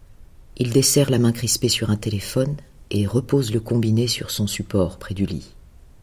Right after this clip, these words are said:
La bouche est entr'ouverte. Sa bouche était toujours ouverte. Il ne l'avait jamais vue close sur aucune photo. Les yeux.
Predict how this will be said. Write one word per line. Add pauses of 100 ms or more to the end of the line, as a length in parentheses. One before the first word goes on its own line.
(1040)
La
bouche
est
entr'ouverte. (1160)
Sa
bouche
était
toujours
ouverte. (320)
Il
ne
l'avait
jamais
vue
close
sur
aucune
photo. (2250)
Les
yeux.